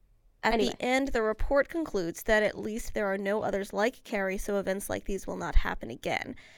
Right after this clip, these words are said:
Speaker 1: However, the final document in the book is a cheery letter from an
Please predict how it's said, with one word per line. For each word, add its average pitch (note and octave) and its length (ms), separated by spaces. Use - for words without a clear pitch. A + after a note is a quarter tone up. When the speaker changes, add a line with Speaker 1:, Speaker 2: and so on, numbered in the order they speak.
Speaker 1:
However, A#3 340
the A3+ 100
final A3+ 300
document A3+ 480
in G#3+ 60
the G3 60
book F#3+ 220
is - 80
a G3 40
cheery C4+ 420
letter G3+ 220
from G3+ 180
an G3 80